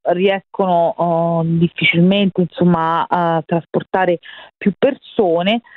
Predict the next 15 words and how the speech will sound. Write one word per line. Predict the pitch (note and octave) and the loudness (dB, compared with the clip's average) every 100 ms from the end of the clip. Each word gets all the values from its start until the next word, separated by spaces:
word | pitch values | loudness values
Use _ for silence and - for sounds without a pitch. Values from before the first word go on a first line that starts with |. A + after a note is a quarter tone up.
| - | -10
quindi | - A#3+ G#3+ | 0 2 2
dopo | C4+ G3+ G#3+ | 0 -2 -2
la | G3+ | -2
prima | D4 C4 | 0 0
operazione | G3+ G3+ G3 - C4+ A3+ | 0 -2 -4 -4 -2 0
di | G3+ G3 | 0 -2
soccorso | C#4+ - - A#3+ A#3+ - - B3+ | -4 -2 -2 0 0 -4 -4 -2
sono | G#3 G#3 | 0 -2
costrette | G3+ C4+ _ - G3+ F#3 _ - B3 - - - | -2 -4 _ -2 -2 -2 _ -2 -2 -2 -20 -10
ad | - F#3+ | -4 -2
allontanarsi, | F#3 G3 G3 G3 G#3+ A3 C4 G#3 D#3 _ _ - | 0 0 0 0 0 0 0 -2 -4 _ _ -6
no? | E3+ G3 C4 C#4+ _ _ _ _ _ _ _ - | -2 0 0 -4 _ _ _ _ _ _ _ -4
Dalla | E3 D#3+ C#3+ | -2 0 -2
zona | E3 D#3 D3 | -2 -2 -2
sar, | - A#2+ B2 A3 C4 | -2 -2 0 0 0